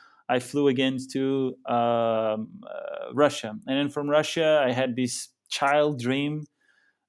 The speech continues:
uh, of doing the Trans-Siberian, and then, then s-, off I went to, to, to Asia. But the, to answer the second part of what was the big, the big discover of Europe, I think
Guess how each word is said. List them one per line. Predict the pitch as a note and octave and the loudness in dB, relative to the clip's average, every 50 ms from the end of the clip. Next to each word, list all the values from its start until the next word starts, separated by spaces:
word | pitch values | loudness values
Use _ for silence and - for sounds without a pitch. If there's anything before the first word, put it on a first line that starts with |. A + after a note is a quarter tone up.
| - | -6
uh, | C#3+ C#3 C3+ C3+ C3+ C3+ C3+ C3+ C3+ | -2 0 2 2 2 2 2 2 4
of | C3+ C3+ B2+ B2+ - - | 2 2 0 -2 -8 -4
doing | A#2+ B2+ B2+ B2+ | 0 2 2 4
the | B2 A#2+ | 2 2
Trans-Siberian, | A#2+ - - B2+ B2 A#2+ A#2+ - A2 A2+ A2+ A2+ A#2 A#2 A#2 A2+ A2+ G#2+ | 0 0 0 0 0 0 -2 -4 -2 0 0 0 0 -2 -2 -4 -4 -6
and | G#2 G#2 F#2+ | -8 -8 -8
then, | F#2+ G2+ G#2 G#2 G#2 G2+ G#2 _ _ _ _ _ _ - _ _ _ _ _ _ _ _ _ _ _ - | -6 -4 -4 -4 -4 -6 -8 _ _ _ _ _ _ -20 _ _ _ _ _ _ _ _ _ _ _ -8
then | B2+ A2+ A#2 A#2 | -4 -2 -2 -2
s-, | A2+ G#2+ - - _ _ _ - | -2 -4 -8 -14 _ _ _ -2
off | - B2+ B2 - - | -2 -2 -2 0 0
I | B2+ A#2 | 0 2
went | A#2 B2 B2 B2 B2 B2 - - | 2 2 2 0 0 -4 -6 -4
to, | B2+ B2 B2 B2 A#2+ A#2 A#2 - | -2 0 0 0 -2 -4 -8 -8
to, | - B2 A#2 A#2 A2+ | -4 -4 -4 -4 -4
to | A2 - A#2+ | -6 -4 -2
Asia. | A2 A2 G#2 - G#2+ G2 G2 _ _ _ _ _ _ _ _ - | -2 -2 -2 -4 -6 -10 -10 _ _ _ _ _ _ _ _ 4
But | D3 D3+ D3+ - - D#3 | 4 4 4 2 -8 -2
the, | C3 C3+ C3 C3 - | 0 0 0 0 0
to | D3 C#3 | 0 2
answer | D3 D3+ D3 - E3 D3+ | 2 2 0 -2 0 0
the | D3 | 0
second | C3 - C#3+ C#3 - C3+ B2+ | 0 0 -2 -2 -2 -4 -2
part | B2+ B2 B2+ C3 C3 B2 | 0 0 0 0 0 0
of | B2 B2 A#2 - - | -2 -2 -2 -2 -2
what | A#2+ B2 A#2 B2 | -4 -4 -2 0
was | B2+ B2 A2 | -2 -2 -2
the | A2+ A2 | -2 -6
big, | G#2+ B2 B2+ B2 A#2 A#2+ _ _ _ _ _ - | -4 -2 -2 -2 -2 -4 _ _ _ _ _ -10
the | B2 B2 | -8 -8
big | A#2+ B2 B2+ A#2+ A#2 - - | -4 -4 -4 -4 -6 -6 -8
discover | B2+ A2+ - - - D#3 D#3 E3 D3 D3 C3+ B2+ B2 | -8 -8 -6 -6 -2 -2 0 0 0 0 0 0 0
of | A#2 A2+ - - | 0 -2 -6 -6
Europe, | - C3+ C#3 C#3+ C3+ A#2 G#2 - _ _ _ _ _ _ _ _ _ _ _ _ - - - _ - | -4 -2 0 0 0 -2 -2 -6 _ _ _ _ _ _ _ _ _ _ _ _ -20 -20 -20 _ -4
I | - D3 | -2 -2
think | C#3+ C#3+ - E3+ F#3 G3 G3 G3 | -2 -2 -4 -2 -2 -2 -4 -8